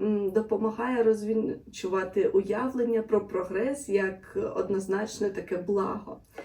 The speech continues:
Е, до речі, я не читала багато постмодерних романів, тому ця книга якраз не раз мене дивувала.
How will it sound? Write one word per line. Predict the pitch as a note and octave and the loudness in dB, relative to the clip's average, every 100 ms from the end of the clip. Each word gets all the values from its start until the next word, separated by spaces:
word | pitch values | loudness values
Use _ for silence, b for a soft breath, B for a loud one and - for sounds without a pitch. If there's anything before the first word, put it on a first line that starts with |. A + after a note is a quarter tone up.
| B B B | B B B
Е, | G3+ G#3+ G#3+ G3+ | 0 2 2 2
до | G#3+ | 2
речі, | C4 F#4+ F#4+ A#3 | 4 4 2 -4
я | F#3+ G3 B3 | 0 4 4
не | C#4+ C4 | 4 2
читала | - A#3 B3 B3+ A3 | 0 -4 0 4 4
багато | G#3 G#3 A3+ A3 G3 | 2 0 0 0 -2
постмодерних | F#3+ A3 - G#3 A3 A3 G#3 G3 G3 | -2 -4 0 -2 2 2 2 -4 -2
романів, | F#3 G3 C#4+ D#4+ C4+ | -2 -2 -2 0 0
тому | - G#3 C#4 C#4+ - - | 2 4 8 6 4 -2
ця | - G#3 - | 4 4 4
книга | B3+ A#3+ B3 G#3 - B B - | 2 2 4 0 -2 B B 2
якраз | G3+ A3 A#3+ A#3 A#3 - | 2 4 4 4 2 -2
не | G3 - A3+ C4 | 0 4 4 6
раз | C4 - - | 4 2 -2
мене | G3 F#3+ G3+ A#3 | -2 2 2 4
дивувала. | A3 G#3 G3 G3+ - - - | 6 6 6 2 0 -2 -4